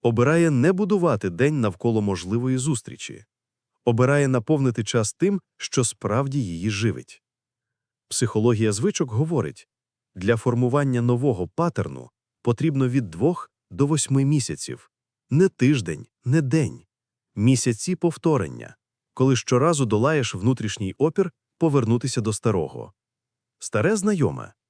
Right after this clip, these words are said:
воно не вимагає зусиль, не лякає невідомістю, але старе також означає повернення до болю. Жінка, що обрала себе,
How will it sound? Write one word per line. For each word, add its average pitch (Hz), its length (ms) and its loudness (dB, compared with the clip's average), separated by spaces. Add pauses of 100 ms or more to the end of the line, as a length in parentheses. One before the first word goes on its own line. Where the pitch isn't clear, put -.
(160)
воно 127 240 4
не 117 140 4
вимагає 98 520 0
зусиль, 104 440 -6 (320)
не 123 220 2
лякає 107 420 0
невідомістю, 113 840 -2 (400)
але 101 220 0
старе 117 420 0
також 131 440 -4
означає 104 540 -4
повернення 85 640 -4
до 101 120 -4
болю. 101 440 -2 (640)
Жінка, 135 360 0
що 120 200 2
обрала 113 360 2
себе, 120 380 -2